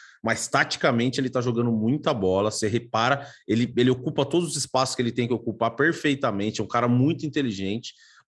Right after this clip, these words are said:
Hoje o meu time é esse na ponta da língua, e eu acho que o do Abel Ferreira também, né? Não me parece que ele, que ele pe-, eu acho que ele não pensa em colocar o Rony de ponta tendo todo mundo à disposição. O que que você acha? E esse seria o meu time também, eu não, eu não mudaria nada.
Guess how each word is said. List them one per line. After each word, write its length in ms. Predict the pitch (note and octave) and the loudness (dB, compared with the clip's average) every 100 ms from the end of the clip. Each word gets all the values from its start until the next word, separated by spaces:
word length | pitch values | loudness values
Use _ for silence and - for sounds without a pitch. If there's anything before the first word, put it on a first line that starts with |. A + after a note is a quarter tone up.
| - | 2
Hoje 340 | D3 A3+ F#3 | 6 6 4
o 60 | D#3 | 4
meu 180 | D3+ | 4
time 320 | C#3+ - D3+ G3+ | 2 0 0 2
é 80 | G3+ | 4
esse 280 | F3 F3 | 4 2
na 120 | A3 G#3+ | 0 -2
ponta 320 | G3 G3 G3+ | -2 -2 0
da 140 | G#3 | 2
língua, 320 | G#3+ C3+ D3+ G#3 | 4 4 2 0
e 40 | |
eu 140 | G#3 C3 | 2 2
acho 200 | C3+ - | 0 0
que 60 | |
o 80 | E3 | -2
do 180 | A2 A#2+ | 0 0
Abel 220 | A2 A2+ | 2 0
Ferreira 440 | A#2+ A2+ F#2 G#2+ | -2 -6 -4 -6
também, 340 | - G#3+ G2+ G2 | -4 -4 -2 -4
né? 80 | G2 _ - | -6 _ -4
Não 80 | A#2 | 2
me 80 | D3 | 2
parece 640 | D3+ D3 A#2+ B2 B2 B2 | 4 4 4 4 2 -4
que 120 | - | -2
ele, 480 | A2+ A2+ G#2+ G2 E2+ - _ _ _ _ - | 0 0 0 -2 -4 -12 _ _ _ _ -4
que 80 | A2+ | 0
ele 100 | A#2 | 0
pe-, 260 | A#2+ A#2 | 0 0
eu 200 | G#2+ C3 | 2 4
acho 160 | C#3 C#3+ | 2 2
que 80 | E3 | 0
ele 100 | D#3 | 2
não 160 | F3+ G3+ | 2 0
pensa 560 | - C3 D#3+ D3 D#3 | 0 0 2 0 0
em 80 | D3+ | 0
colocar 360 | D3+ D3 C#3 B2 | 0 -2 -2 -2
o 80 | |
Rony 280 | A2+ A#2 B2+ | 0 0 0
de 140 | A2+ - | -2 -6
ponta 380 | - C3 C#3 | -4 -4 -2
tendo 320 | C#3+ - C3 C#3 | -4 0 0 -2
todo 340 | - D3 D3+ | -4 -2 0
mundo 240 | C3 C#3 | 2 2
à 60 | C3 | 0
disposição. 680 | B2 - B2+ B2 B2 G2+ F#2 | -2 -4 -2 -2 -4 -2 -4
O 60 | |
que 140 | F2+ A#2 | -6 -10
que 60 | |
você 120 | - G#2 | -4 -2
acha? 340 | E2+ - - | 0 -4 -4
E 220 | G#2+ B2+ | 2 4
esse 120 | E3+ F3 | 6 6
seria 240 | G3 F#3 | 4 4
o 40 | |
meu 140 | G3 G3 | 2 2
time 260 | G3 D#3+ | 0 -4
também, 320 | D3 B2+ G#2 G2+ | -2 -2 0 0
eu 80 | |
não, 160 | A2 C#3 | 0 0
eu 80 | A#2+ | 0
não 100 | C3+ | 0
mudaria 420 | C#3 C#3 C3+ C3+ | 0 2 2 2
nada. 200 | G2+ D#2 | -2 -6